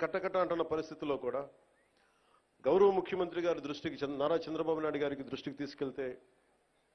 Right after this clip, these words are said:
నేను చెప్పాను, ఇట్లా ఇబ్బందిగా ఉన్నాయి సార్ అక్కడ, పాపం చాలా కష్టంగా ఉందంటే ఆయన పెద్ద మనసుతోటి ఒక ముప్పై తొమ్మిది కోట్లు శాంక్షన్ చేశారు. అలాగే మనందరం గర్వించే మన ప్రీతం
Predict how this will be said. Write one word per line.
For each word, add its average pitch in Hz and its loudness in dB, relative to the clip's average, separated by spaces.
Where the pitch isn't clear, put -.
నేను 135 -4
చెప్పాను, 170 -2
ఇట్లా 160 0
ఇబ్బందిగా 202 4
ఉన్నాయి 170 -2
సార్ 156 -2
అక్కడ, 147 -6
పాపం 131 -4
చాలా 135 -2
కష్టంగా 180 -2
ఉందంటే 147 -2
ఆయన 120 -2
పెద్ద 143 0
మనసుతోటి 156 0
ఒక - 0
ముప్పై 151 0
తొమ్మిది 160 -4
కోట్లు 165 0
శాంక్షన్ 139 -4
చేశారు. 120 -10
అలాగే 170 2
మనందరం 180 2
గర్వించే 175 0
మన 170 0
ప్రీతం 160 -4